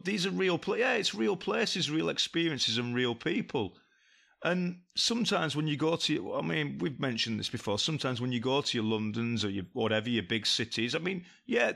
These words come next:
don't get me wrong, they have the tourist attractions, they're fantastic, brilliant, but it's not the real place.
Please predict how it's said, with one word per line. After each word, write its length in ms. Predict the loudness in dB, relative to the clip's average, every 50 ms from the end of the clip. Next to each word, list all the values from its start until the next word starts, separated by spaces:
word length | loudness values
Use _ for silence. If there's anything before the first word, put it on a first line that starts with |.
| 0
don't 200 | 0 0 2 2
get 120 | 2 0 0
me 60 | 0
wrong, 280 | 2 2 2 0 0 0
they 80 | 0 2
have 160 | 0 0 -2
the 80 | -6
tourist 460 | -4 -2 0 0 0 2 2 0 0 -2
attractions, 640 | -2 -2 0 0 0 -2 -2 -6 -6 -4 -4 -4 -4
they're 80 | -6
fantastic, 920 | -4 -2 -2 0 0 0 0 0 0 0 0 0 -2 -4 -2 -4 -6 -4
brilliant, 460 | -2 0 0 2 2 0 0 -2 -2 0
but 180 | 0 0 0 -2 -8 -20 -20 -20 _ _ _ _ -2
it's 180 | 0 0 0
not 200 | 0 -2 -2 0
the 100 | 0 0
real 260 | 2 2 2 2 2 2
place. 760 | 0 0 0 2 2 2 2 0 0 0 0 -2 -2 -6